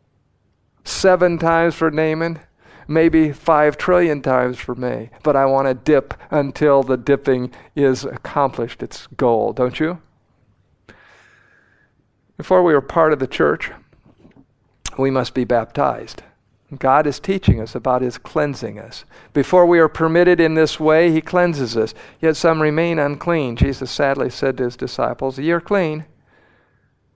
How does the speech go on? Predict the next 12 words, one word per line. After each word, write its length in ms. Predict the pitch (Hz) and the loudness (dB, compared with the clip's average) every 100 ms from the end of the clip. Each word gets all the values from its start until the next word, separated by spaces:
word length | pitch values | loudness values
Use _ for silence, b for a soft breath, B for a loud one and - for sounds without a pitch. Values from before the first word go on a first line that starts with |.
| _ _ _ | _ _ _
but 120 | 139 | -8
not 220 | 139 127 | -4 -2
all." 280 | 123 107 107 _ _ _ _ _ _ _ _ _ _ _ _ _ | 0 -2 -8 _ _ _ _ _ _ _ _ _ _ _ _ _
How 240 | - 151 147 | -4 0 0
Jesus 500 | - 151 139 143 - | 2 0 0 -6 -4
wanted 340 | 139 139 143 | -2 0 -2
to 80 | 143 | -4
cleanse 380 | - 147 143 135 | -6 -4 -4 -4
them 180 | 156 147 | -6 -2
all, 280 | 131 135 131 | 0 2 0
even 200 | 131 151 | -4 -8
Judas, 480 | 117 104 110 - | -8 -10 -12 -16